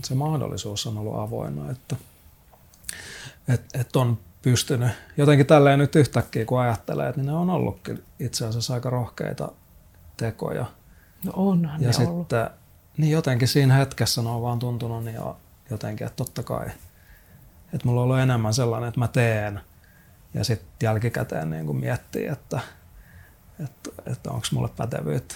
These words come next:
Speaker 1: Vähän niin kuin multa just tota, psykiatrit pyysi tota, ja lääkärit mindfulness-ohjaajakoulutusta ja sit mä pyysin muutamia niinku,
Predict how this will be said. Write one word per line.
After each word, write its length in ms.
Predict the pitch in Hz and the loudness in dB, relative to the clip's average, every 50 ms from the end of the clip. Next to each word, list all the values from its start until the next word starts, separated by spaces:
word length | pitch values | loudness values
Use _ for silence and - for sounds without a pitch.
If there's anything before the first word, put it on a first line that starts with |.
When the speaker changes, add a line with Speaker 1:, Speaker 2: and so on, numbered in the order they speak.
| - - | -4 2
Speaker 1:
Vähän 220 | 139 139 143 135 | 4 6 6 6
niin 140 | 131 127 123 | 4 2 2
kuin 240 | 117 127 123 127 - - - - - | 0 0 -2 -4 -6 -10 -12 -12 -10
multa 320 | - 135 127 123 120 131 | -8 -6 -4 -2 -2 -2
just 200 | 123 - - - | -2 -2 -2 -4
tota, 400 | 139 117 90 127 123 120 131 - - - - - 262 208 - | -4 -4 -2 -2 -2 0 -2 -2 -6 -8 -8 -8 -8 -6 -2
psykiatrit 760 | - - 143 131 - 131 123 117 - - 147 131 - - - - - - - 262 254 196 165 170 175 | 2 2 2 4 4 2 0 0 0 -2 -2 -2 -4 -10 -16 -18 -20 -18 -14 -10 -10 -8 -10 -8 -6
pyysi 300 | - 131 123 120 113 - | -4 -2 -2 -2 -2 -2
tota, 240 | - 127 120 131 123 | -2 -2 0 0 0
ja 120 | 120 120 | 2 2
lääkärit 600 | 127 123 120 120 120 139 143 143 147 - - - - - - - - - - - - - - - - - | 2 2 2 2 0 -2 0 -2 -2 -4 -4 -10 -16 -20 -20 -20 -20 -20 -20 -20 -20 -20 -16 -14 -4 0
mindfulness-ohjaajakoulutusta 1600 | 135 127 120 117 110 - 139 123 113 110 - 131 113 107 123 123 131 135 143 - 160 165 165 170 180 160 156 180 175 - - - 170 | 2 4 4 2 2 0 -2 -2 0 0 0 2 2 2 0 0 -2 -2 -2 -2 0 2 2 2 2 2 2 2 0 0 -2 -2 -2
ja 80 | 151 131 | -2 -2
sit 100 | - - | 0 -2
mä 100 | 123 117 - - - | -4 -4 -6 -6 -4
pyysin 280 | - 131 123 - 127 120 | -2 -2 0 0 0 0
muutamia 540 | 117 120 120 113 - 127 131 139 139 139 120 - - - - - - - - | 0 0 -2 -2 -2 -4 -2 -2 -2 -2 -4 -6 -10 -18 -20 -20 -20 -14 -10
niinku, 280 | - 147 143 135 135 | -8 -8 -4 -4 -6